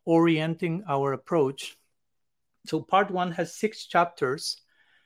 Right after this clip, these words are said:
uh, and there I speak about different topics. I will mention the titles briefly and what's the contents very briefly, just to,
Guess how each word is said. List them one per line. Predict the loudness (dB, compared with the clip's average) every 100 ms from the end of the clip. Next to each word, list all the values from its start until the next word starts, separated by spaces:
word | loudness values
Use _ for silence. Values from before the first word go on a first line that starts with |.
| _ _ _ -4
uh, | -2 0 -2 -4 _
and | -2 6
there | 8
I | 8
speak | 4 0 2 2 -2 -14 -12
about | 2 4 4
different | 0 -2 -6 -2
topics. | -2 0 -4 -2
I | 0
will | 0
mention | 0 -2 -4 -10
the | -8
titles | -2 -2 -2 -6 -6 -10
briefly | -6 -6 -6 -10
and | -8 -6
what's | -6 -6
the | -10
contents | -4 -4 -4 -6 -8 -4
very | -4 -2
briefly, | -4 -8 -8 -8 -8 _
just | -10 -10 -18 _ _ _ _ -20 _ _ _ _ _ -20 _ -8
to, | -8 -6